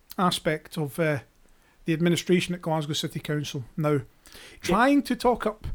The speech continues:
Speaker 1: this idea that Glasgow city centre is a congested city centre.
Speaker 2: Yeah.
Speaker 1: Rubbish. The facts are there. I, I, I,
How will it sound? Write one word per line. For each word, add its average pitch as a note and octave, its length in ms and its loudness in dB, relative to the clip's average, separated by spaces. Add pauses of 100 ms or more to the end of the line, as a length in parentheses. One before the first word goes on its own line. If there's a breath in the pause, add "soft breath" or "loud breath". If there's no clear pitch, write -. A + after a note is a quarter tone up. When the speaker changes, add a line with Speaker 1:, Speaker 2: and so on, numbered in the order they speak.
(520)
Speaker 1:
this G3 240 2
idea F3 420 4
that F3 100 -4
Glasgow E3+ 540 4
city D3 240 -2
centre E3+ 360 2
is D#3 140 0
a D#3+ 60 0
congested D#3+ 580 0
city E3 240 -2
centre. D3 380 -2 (260)
Speaker 2:
Yeah. A#2+ 200 -6 (140)
Speaker 1:
Rubbish. D#3 320 2 (1300)
The D#3+ 60 -6
facts E3+ 340 -4
are D#3 60 -4
there. D3+ 220 0 (520 soft breath)
I, F3+ 160 4 (180)
I, G3 240 0
I, F3+ 260 0